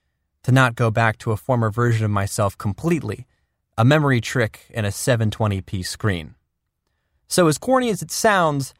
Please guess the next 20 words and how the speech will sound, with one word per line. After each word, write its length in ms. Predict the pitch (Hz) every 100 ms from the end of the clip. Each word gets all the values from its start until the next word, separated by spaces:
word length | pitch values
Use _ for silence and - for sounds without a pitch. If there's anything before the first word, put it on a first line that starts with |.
| _ _ -
video 260 | 220 240
games 420 | 202 196 196 196 -
and 200 | 156 151
their 120 | 139
power 460 | - - 180 175 147
to 120 | 147
both 220 | 139 139
hide 380 | - 165 165 160
us 240 | 151 - -
and 240 | 151 156
reveal 380 | 139 123 151 135
us 200 | 127 -
are 100 | 127
something 420 | - 175 175 170
to 120 | 147 131
be 140 | 123
thankful 480 | - 151 156 - 117
for 300 | - 107 101
this 320 | - 107 -
Thanksgiving. 680 | 123 127 - - 92 - 101